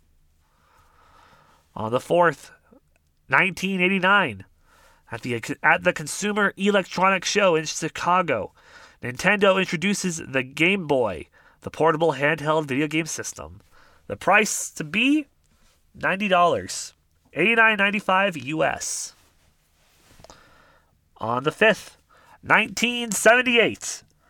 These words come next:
Taito releases Space Invaders, uh, in Japan. The original name was Space Monsters, and it was created by Toshihiro Nishikado.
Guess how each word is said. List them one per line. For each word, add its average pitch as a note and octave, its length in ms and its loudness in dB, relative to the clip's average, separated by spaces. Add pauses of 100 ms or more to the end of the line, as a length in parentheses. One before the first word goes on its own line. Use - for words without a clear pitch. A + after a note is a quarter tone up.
(440)
Taito G3+ 540 4
releases F#3+ 600 0 (120)
Space - 500 -2
Invaders, F#3 840 -2 (520)
uh, B2 460 0
in D#3 400 -4
Japan. C#3+ 640 -6 (440)
The G#2 120 -4
original F3+ 300 2
name F3+ 200 0
was D#3 100 -8
Space - 380 -2
Monsters, - 600 -6
and G2 100 -14
it A2 60 -14
was A2 140 -14
created D#3 460 -2
by F#2 420 -10
Toshihiro D#3 760 -2 (260)
Nishikado. C3 680 -6